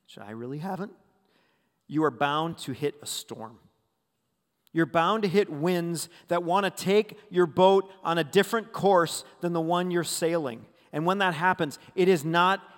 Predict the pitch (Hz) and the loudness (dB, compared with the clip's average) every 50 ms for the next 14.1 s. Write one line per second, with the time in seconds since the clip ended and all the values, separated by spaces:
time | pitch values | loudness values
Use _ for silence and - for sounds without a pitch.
0 | _ 170 160 190 185 175 170 156 147 180 165 - - - 185 170 160 156 135 123 | _ -8 -8 -4 -2 -2 -2 -2 -2 -4 -4 -4 -4 0 2 4 4 4 4 2
1 | 113 107 - - - - 156 160 160 165 151 131 160 156 - - - - 147 135 | -2 -6 -12 -12 -2 0 2 2 2 -2 -4 -2 -4 -4 -4 -4 -4 -2 -2 -2
2 | 110 - - - - - _ _ _ _ _ _ _ _ _ _ _ _ _ _ | -4 -8 -14 -18 -20 -20 _ _ _ _ _ _ _ _ _ _ _ _ _ _
3 | _ _ _ _ _ _ _ _ _ _ _ _ _ _ _ _ _ _ _ _ | _ _ _ _ _ _ _ _ _ _ _ _ _ _ _ _ _ _ _ _
4 | _ _ _ _ _ _ - 170 180 196 202 202 196 190 - 247 247 - 302 233 | _ _ _ _ _ _ -6 -4 -2 -2 0 0 -2 -2 -2 -6 -4 -4 -2 2
5 | 247 202 185 - - - - - 180 175 - - 127 123 120 - - - - _ | 2 0 2 0 -6 -4 0 0 0 0 0 -4 -8 -6 -6 -6 -10 -12 -12 _
6 | 151 147 - - - - - - 165 160 180 202 208 208 202 190 185 170 156 151 | -10 -10 -10 -10 -16 -14 -10 -8 -6 -6 -6 -6 -2 -2 0 0 0 0 0 -2
7 | 151 151 147 135 143 139 131 120 - - 196 208 233 233 - 240 214 - - - | 0 0 0 -2 -4 -10 -10 -10 -8 -4 -4 -4 -4 -4 -6 -6 -6 -6 -8 -10
8 | 170 147 170 170 170 - - 165 156 135 139 170 175 170 170 165 160 156 156 151 | -12 -8 -8 -8 -8 -8 -8 -10 -8 -4 -4 -2 -2 -2 -4 -6 -4 0 0 -2
9 | 147 - - 156 131 - - 131 - - - 160 160 165 170 165 165 151 - - | -2 -2 -6 -6 -4 -2 -6 -4 -4 -6 -6 -4 -2 -2 -2 -4 -6 -6 -8 -10
10 | - 156 143 135 - - - 151 - _ _ - 117 - - - - - - - | -6 -6 -6 -6 -6 -12 -16 -18 -18 _ _ -16 -16 -16 -16 -16 -18 -18 -18 -20
11 | - _ _ _ _ _ _ _ _ _ - 127 - 151 147 156 185 196 - _ | -20 _ _ _ _ _ _ _ _ _ -18 -10 -4 -4 -4 -4 -4 -8 -16 _
12 | _ _ _ _ _ _ _ _ _ _ _ _ _ 208 208 190 160 175 143 151 | _ _ _ _ _ _ _ _ _ _ _ _ _ -2 -2 0 -2 -4 -6 -6
13 | 131 - 143 147 139 135 127 110 - - - 120 _ - 95 - - - - - | -8 -6 -6 -4 -4 -4 -6 -10 -14 -16 -18 -18 _ -14 -12 -12 -12 -12 -14 -20
14 | - _ | -20 _